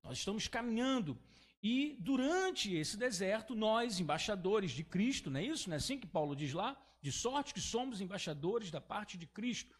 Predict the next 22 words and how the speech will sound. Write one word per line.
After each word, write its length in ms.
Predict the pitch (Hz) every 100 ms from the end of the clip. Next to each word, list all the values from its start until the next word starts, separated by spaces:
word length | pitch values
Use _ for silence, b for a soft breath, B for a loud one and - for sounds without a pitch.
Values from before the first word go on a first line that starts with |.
| B B B
A 80 | 123
nossa 260 | 226 - 220
terra 300 | 240 240 254
não 180 | 247
é 60 | 254
aqui, 400 | 262 - 247 - -
nós 160 | - -
somos 280 | 220 247 202
estrangeiros, 800 | 254 - 262 247 131 180 196 165
estamos 360 | - 233 -
caminhando 1120 | - - 294 269 233 262 302 294 202 170 139 B B -
para 220 | 208 208
Canaã 540 | - 220 196 175 190
celestial. 760 | - 190 185 185 220 135 120 B B
E 120 | 311
nesse 640 | 339 302 339 381 359 - 208
momento, 680 | 208 285 226 202 208 240 - -
nessa 460 | 226 320 320 -
caminhada, 800 | 226 214 220 254 196 190 185 202 B -
nesse 340 | 226 311 302
deserto 720 | 269 285 220 156 240 320 -
atravessado, 1040 | 214 170 160 254 - 175 160 180 175 233